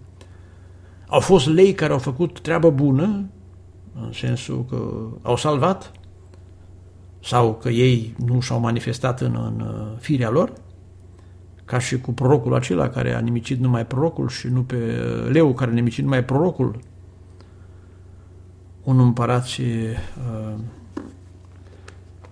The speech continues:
capitolul treisprezece, și nu a avut, uh, treabă cu, cu măgarul. Măgarul era credincios. Sau pot să facă răul ei.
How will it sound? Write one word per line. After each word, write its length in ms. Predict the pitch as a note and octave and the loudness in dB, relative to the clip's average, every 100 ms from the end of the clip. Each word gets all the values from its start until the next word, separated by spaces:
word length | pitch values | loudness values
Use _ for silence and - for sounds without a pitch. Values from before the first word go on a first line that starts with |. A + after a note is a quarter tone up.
| - | -10
capitolul 460 | A2 C3+ C3 C3 | -4 -2 0 0
treisprezece, 840 | B2+ C3+ D#3 - A#2 A2+ B2+ C#3 D#3+ | 0 0 -2 -4 -6 -4 -4 0 0
și 400 | - - D3+ C#3+ | 0 -4 -4 -2
nu 500 | C#3+ F#3 A3+ A#3 - | 2 6 10 10 8
a 220 | - C#3+ B2+ | 0 0 2
avut, 360 | B2 D3+ B2+ | 2 0 0
uh, 480 | C#3 B2+ A#2+ A#2 A2+ | -2 0 0 -2 -6
treabă 400 | - B2+ B2+ B2+ A#2+ - | -2 0 2 2 0 -2
cu, 460 | B2 A#2+ A#2 A#2 A2+ A2+ - - - - - - - - - - - - - - | -4 -2 -2 -4 -6 -10 -18 -20 -20 -20 -20 -20 -20 -20 -20 -20 -20 -20 -20 -16
cu 120 | - | -2
măgarul. 500 | C#3 D3 F#3 A3 F#2 - - - - - - - - - | 2 4 2 0 -6 -12 -20 -20 -20 -20 -20 -20 -20 -16
Măgarul 400 | - C3 D3+ G3+ | -4 -2 0 0
era 100 | G#3 | 0
credincios. 540 | G3+ G3+ G3+ G3 A3+ - - - - - - - - - - - - | -2 -2 -2 -2 -2 -4 -10 -20 -20 -20 -20 -20 -20 -20 -20 -20 -16
Sau 300 | - B2 D3+ | -6 0 0
pot 180 | D#3 D3 | 2 0
să 120 | D#3 | 0
facă 320 | B2+ F#3 - | 0 0 0
răul 320 | F3+ A#3 A#3 B2 | -2 0 -2 -2
ei. 300 | F#2+ F#2+ | -6 -14